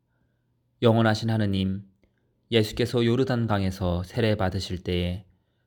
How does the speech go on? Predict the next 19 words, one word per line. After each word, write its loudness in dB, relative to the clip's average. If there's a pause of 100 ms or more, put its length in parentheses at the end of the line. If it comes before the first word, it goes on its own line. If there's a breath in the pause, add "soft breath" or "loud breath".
성령을 0
보내시고 -2 (260)
사랑하는 -2
아들이라 -2
말씀하셨나이다. -6 (1080)
비오니 2 (500)
주님의 2
이름으로 2
세례 -2
받은 0
우리도 -4 (480)
세례의 2
언약을 2
굳게 -6
지키며 -6 (440)
하느님의 2
자녀로 0
살아가게 -2
하소서. -6